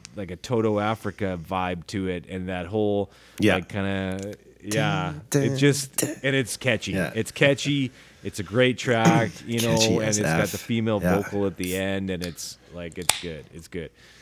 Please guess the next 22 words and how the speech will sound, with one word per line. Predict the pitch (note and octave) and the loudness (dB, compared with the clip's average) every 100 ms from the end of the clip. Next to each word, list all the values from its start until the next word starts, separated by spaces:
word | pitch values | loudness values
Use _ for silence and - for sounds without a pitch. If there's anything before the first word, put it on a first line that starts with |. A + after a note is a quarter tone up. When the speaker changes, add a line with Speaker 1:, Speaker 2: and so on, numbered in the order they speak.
| - - _ _ _ - | -20 -20 _ _ _ -10
Speaker 1:
But | A#2 A#2 A2 - _ _ _ _ - | 0 2 2 -2 _ _ _ _ -8
yeah, | A#2 A#2 C#3+ F#2 | -2 2 2 2
it's, | F2 A2+ G2+ - - - _ - | 0 0 0 -2 -4 -8 _ -2
I, | B2 B2 | 0 2
I | B2+ | 4
think | C#3+ A#2+ | 4 2
you're | A#2+ | 2
right. | G2 F#2 | 2 2
I | |
think | G#2 G#2+ | 0 0
more | G#2 A2 | 0 0
people | A2+ G#2 G2 | 0 -2 -2
are | |
listening | F#2 G2 G2 F2+ | -2 -4 -6 -6
to | |
John | F2+ F2 | -4 -4
Mayer | F2 E2+ | -4 -4
than | E2 E2+ D#2+ D#2 - _ - - - - - - - | -4 -6 -8 -12 -14 _ -6 -6 -6 -20 -20 -20 -16
we | E2 | -14
probably | D#2 C2+ | -12 -12
think. | C2+ - G1+ - _ _ _ _ _ _ _ _ | -14 -18 -20 -20 _ _ _ _ _ _ _ _
Yeah. | C2 | -20